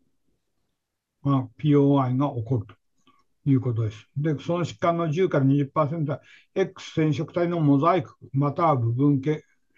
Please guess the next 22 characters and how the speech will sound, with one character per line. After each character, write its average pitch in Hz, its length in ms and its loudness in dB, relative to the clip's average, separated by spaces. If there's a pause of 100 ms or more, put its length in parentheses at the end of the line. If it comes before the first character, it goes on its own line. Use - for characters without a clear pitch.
(320)
部 143 120 2
分 143 220 2
欠-、 151 180 2 (1120)
欠 170 120 0
損、 117 440 -4
そ 143 80 -2
れ 139 60 -2
か 151 100 0
ら、 151 200 0
ま 156 160 0
あ、 131 120 -4 (260)
X 147 280 -2
性 170 160 0
の 170 60 -2
腸 151 220 -2 (260)
腕 160 100 -2
の 160 100 0
末 139 400 0
端 147 120 2
の 139 120 2
欠 117 200 -4
損、 135 380 -2